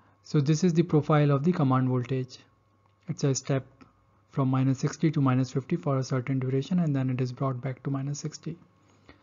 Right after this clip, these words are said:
Now let us consider what the currents will be that we can measure through the compensatory current. So in the beginning, the compensatory current is zero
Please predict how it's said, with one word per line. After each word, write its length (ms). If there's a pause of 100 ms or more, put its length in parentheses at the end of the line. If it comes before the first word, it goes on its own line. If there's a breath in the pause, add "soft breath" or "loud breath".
(680 soft breath)
Now 140
let 180
us 100
consider 420
what 220
the 140 (280)
currents 540 (160)
will 160
be 320 (460)
that 160
we 100
can 160
measure 300
through 180
the 120
compensatory 600
current. 400 (1120 soft breath)
So 280
in 100
the 80
beginning, 400
the 80
compensatory 560
current 300
is 80
zero 360